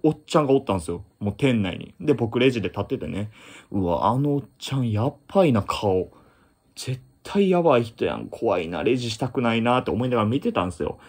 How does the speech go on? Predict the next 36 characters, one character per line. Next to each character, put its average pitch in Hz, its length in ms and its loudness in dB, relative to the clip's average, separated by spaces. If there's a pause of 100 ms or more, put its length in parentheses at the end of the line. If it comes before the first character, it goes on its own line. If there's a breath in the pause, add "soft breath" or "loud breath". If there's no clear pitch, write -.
(120)
じ - 100 0
ゃ - 60 6
あ - 40 2
そ - 140 -2
の 147 680 0
人 139 200 0
が 123 120 2
ね、 143 120 0
僕 113 240 0
ん 107 60 2
と 117 100 0
こ 92 300 -2
レ 117 140 4
ジ 92 100 -2
ス - 80 -8
タ 127 140 2
ス 110 80 -6
タ 127 100 2
ス - 80 -6
タ 123 140 4
っ 120 40 2
て 101 100 -4
来 - 120 -14
て 101 100 -2
ね、 92 300 -4
ま 107 140 0
あ 107 80 -2
ち - 80 -6
ょ - 20 -6
っ - 20 -6
と 113 80 -4
刺 110 140 -4
激 117 220 2
せ 160 140 6
え - 20 8
へ - 20 6